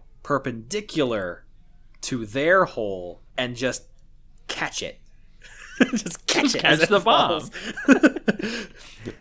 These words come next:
Speaker 2: I don't see the problem. It's a flawless plan,
Speaker 1: I mean, it's a
Speaker 2: really.
Speaker 1: flawless plan, but, like, these dudes should have been in Shawshank because they got through that wall so fucking fast. It, <laughs> it is ridiculous.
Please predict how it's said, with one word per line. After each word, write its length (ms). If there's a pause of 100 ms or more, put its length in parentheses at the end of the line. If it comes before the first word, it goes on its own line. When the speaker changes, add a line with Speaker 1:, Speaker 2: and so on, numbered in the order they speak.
(220)
Speaker 2:
I 100
don't 180
see 140
the 100
problem. 440
It's 120
a 120
flawless 560
plan, 200
Speaker 1:
I 140
mean, 120
it's 120
a 40
Speaker 2:
really. 100
Speaker 1:
flawless 400
plan, 480 (640)
but, 160
like, 400 (260)
these 420
dudes 300
should 180
have 100
been 100
in 80
Shawshank 720
because 400
they 180
got 300
through 640
that 280
wall 380
so 400 (120)
fucking 360
fast. 640 (320)
It, 220 (160)
<laughs> 140
it 140
is 220
ridiculous. 680